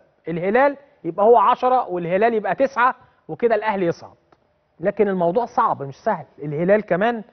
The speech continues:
فريق عنيد وعنده فرصة إن هو بإيده ي-، يعني يصعد للدور الثمانية. أنا، آه، مش هقول لكم قلقان من صن داونز، خلاص صن Downs صعد، فصن Downs يقول لك أنا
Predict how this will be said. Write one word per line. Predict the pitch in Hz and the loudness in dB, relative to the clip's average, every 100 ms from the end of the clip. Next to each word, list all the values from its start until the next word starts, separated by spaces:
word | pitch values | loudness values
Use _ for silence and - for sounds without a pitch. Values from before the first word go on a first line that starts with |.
| _ _ _ | _ _ _
فريق | - 175 214 | -4 -2 0
عنيد | 165 185 240 165 _ - _ _ _ _ | -2 0 -2 -6 _ -20 _ _ _ _
وعنده | 131 170 214 170 | -2 0 0 0
فرصة | 214 220 - 240 - _ _ _ _ _ 139 | 0 0 -2 -6 -6 _ _ _ _ _ -14
إن | 151 | -2
هو | 185 208 196 175 - _ _ _ _ - | 2 4 4 2 -4 _ _ _ _ -10
بإيده | 165 202 220 175 151 _ 151 | -6 0 0 0 -2 _ -18
ي-، | 147 151 156 147 147 | -6 -2 0 0 -2
يعني | 143 143 151 | -2 0 2
يصعد | 240 - 170 156 | 2 2 -4 -4
للدور | 151 156 151 147 147 147 214 | -6 -6 -6 -6 -6 0 2
الثمانية. | 208 190 185 240 247 - _ _ _ _ _ _ _ 247 | 2 2 0 -2 -6 -10 _ _ _ _ _ _ _ 2
أنا، | 302 294 - _ _ _ _ _ _ _ _ | 2 2 -4 _ _ _ _ _ _ _ _
آه، | 185 185 180 180 175 170 170 165 160 156 - _ _ - _ _ | -4 -2 0 2 2 0 -2 -4 -4 -8 -12 _ _ -20 _ _
مش | 165 - | -10 -2
هقول | 180 202 | 0 2
لكم | 254 202 | 2 2
قلقان | 180 - 233 | 0 -2 -2
من | 220 170 | 0 -2
صن | 180 165 | -2 0
داونز، | 175 196 165 | 2 0 -2
خلاص | - - 320 - | -12 -4 -4 -2
صن | 254 240 | -2 0
Downs | 311 302 | 0 0
صعد، | - 247 170 143 | 2 2 2 -2
فصن | 160 196 190 | -2 0 2
Downs | 233 285 208 | 2 2 -2
يقول | 220 254 | -4 -2
لك | 226 | -4
أنا | 196 185 | -4 -8